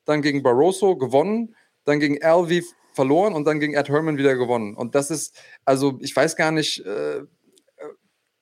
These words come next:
ich glaube, das ist der schlechteste Platz, an dem man sein kann. <laughs> Einfach, selbst wenn man gewinnt oder verliert, das einfach so, so knapp und gurkig zu machen, da stimmt meiner Meinung nach irgendwie was auch mit der, äh, mit der Grundhaltung nicht. Also er hat ja offensichtlich die Fähigkeiten, um in der U F C zu kämpfen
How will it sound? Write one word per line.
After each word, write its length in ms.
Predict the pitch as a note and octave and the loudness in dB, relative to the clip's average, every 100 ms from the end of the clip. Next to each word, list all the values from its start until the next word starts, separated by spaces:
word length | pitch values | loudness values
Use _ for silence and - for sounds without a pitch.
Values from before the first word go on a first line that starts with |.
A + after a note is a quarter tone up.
| _ - | _ -12
ich 140 | - | -2
glaube, 200 | D3+ D3+ | 0 2
das 80 | D3+ | 0
ist 140 | C#3+ | 2
der 60 | C#3+ | 0
schlechteste 600 | - - E3+ F3 F3+ F3 | 0 0 0 0 -4 -6
Platz, 300 | - D3+ D3+ | 0 -2 0
an 120 | C#3+ | -2
dem 120 | C3+ | 0
man 160 | C3 C3 | 0 -2
sein 200 | C#3 D3 | -2 -2
kann. 180 | C#3+ C#3 _ _ | -4 -6 _ _
<laughs> 500 | - G#3+ F#3+ - D3+ | -4 -2 -2 -4 -4
Einfach, 260 | G3+ E3+ - - D#3+ | -2 -2 -2 -6 -2
selbst 200 | C#3+ D3+ | 0 2
wenn 80 | D3+ | 2
man 100 | E3 | 0
gewinnt 340 | D3 C3+ F#3 D#3 | 2 2 0 2
oder 240 | D3+ D#3+ | 2 2
verliert, 320 | D#3+ D3+ F#3+ | 2 2 2
das 120 | E3 | 0
einfach 260 | C3+ C#3+ C#3+ | 0 -2 -2
so, 500 | C3 D#3+ F3+ D#3+ B2 B2+ | 0 2 4 2 -2 -8
so 320 | C#3 C#3+ C#3 - D3 | -4 -4 -4 -10 -14
knapp 320 | - D#3+ - | -4 -4 -2
und 100 | D#3 | -2
gurkig 320 | C#3 F3 F3+ | 0 0 -2
zu 100 | - | -4
machen, 320 | D3 D3 D#3 - - _ | -4 -4 -6 -10 -20 _
da 100 | C3 | -2
stimmt 400 | C3 E3 F3+ - - | 0 0 -2 -4 -2
meiner 200 | C#3+ D3+ | 0 2
Meinung 200 | C#3+ D3 | 2 2
nach 160 | C#3+ C#3 | 2 2
irgendwie 280 | C#3+ C#3+ | 2 2
was 160 | C3 D3 | 0 0
auch 120 | C3+ | -2
mit 180 | C#3+ C#3 | 0 2
der, 720 | B2+ B2 A#2 A2+ - A#2 A2+ | 4 4 0 -2 -4 -4 -4
äh, 40 | A#2 | -4
mit 100 | A2 | -2
der 80 | B2+ | 0
Grundhaltung 800 | C3 F#3+ - B2 A#2+ A#2 A#2 A2+ | 2 0 0 0 0 0 -2 -2
nicht. 300 | A2+ - - | -4 -4 0
Also 160 | A2+ | 2
er 40 | C#3+ | 2
hat 120 | D#3+ | 2
ja 60 | |
offensichtlich 520 | D3+ D3 D3+ E3 D#3 C#3+ | 0 0 -2 -2 -4 -8
die 120 | C3 | -2
Fähigkeiten, 460 | C#3+ D#3 C#3+ C#3+ | 0 0 -2 -2
um 100 | C3+ C3 | -2 -2
in 40 | |
der 100 | B2 | -2
U 80 | B2 | -2
F 80 | - | -6
C 120 | D#3+ | -10
zu 120 | A#2+ | -4
kämpfen 420 | B2+ C#3+ - G3 | -2 -2 -4 -12